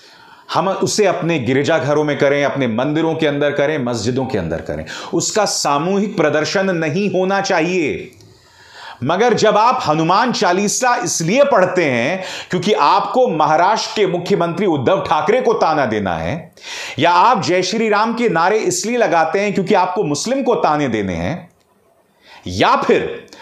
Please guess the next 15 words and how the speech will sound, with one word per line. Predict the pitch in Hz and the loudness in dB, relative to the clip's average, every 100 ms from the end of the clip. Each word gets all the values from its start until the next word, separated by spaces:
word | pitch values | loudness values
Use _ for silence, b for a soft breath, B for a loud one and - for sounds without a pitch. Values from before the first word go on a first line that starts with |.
| B B | B B
आप | 143 180 - | 2 2 2
अल्लाह | - 156 190 233 233 | 2 2 4 4 2
अकबर | 202 143 185 | 0 0 0
का | 202 208 | 2 0
नारा | 170 175 190 | 2 2 2
इसलिए | 190 165 - 214 | 2 0 -2 0
लगाते | 233 180 165 - 165 | 2 2 2 0 -2
हैं | 147 170 196 | -2 -2 -2
क्योंकि | 185 151 | -2 0
मंदिर | 170 156 170 226 | 0 0 0 0
के | 214 | 2
अंदर | 208 185 190 | 0 2 0
बैठे | 180 165 185 | 0 0 0
व्यक्ति | 175 139 - 180 | 0 -2 -2 -2
को | - 165 - | 0 0 -2